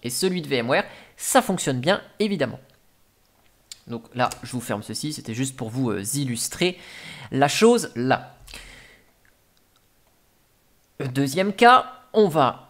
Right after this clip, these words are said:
mettre le deuxième pilote vidéo.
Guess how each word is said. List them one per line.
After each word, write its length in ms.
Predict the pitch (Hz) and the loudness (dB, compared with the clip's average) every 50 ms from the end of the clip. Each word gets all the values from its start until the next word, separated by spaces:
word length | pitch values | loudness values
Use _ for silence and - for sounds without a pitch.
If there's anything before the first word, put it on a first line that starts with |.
| _ _ | _ _
mettre 340 | 143 143 135 120 - - - - _ _ _ _ _ _ | -4 -4 -4 -4 -4 -10 -16 -18 _ _ _ _ _ _
le 280 | - 139 131 117 - - - _ _ _ | -4 -4 -2 -4 -4 -8 -14 _ _ _
deuxième 400 | - 135 131 117 120 127 123 120 | -4 -4 -4 -2 -4 -4 -4 -6
pilote 280 | 113 - - 110 107 110 | -8 -8 -8 -8 -8 -8
vidéo. 480 | 123 117 117 143 160 170 196 185 - | -8 -4 0 2 4 4 4 4 2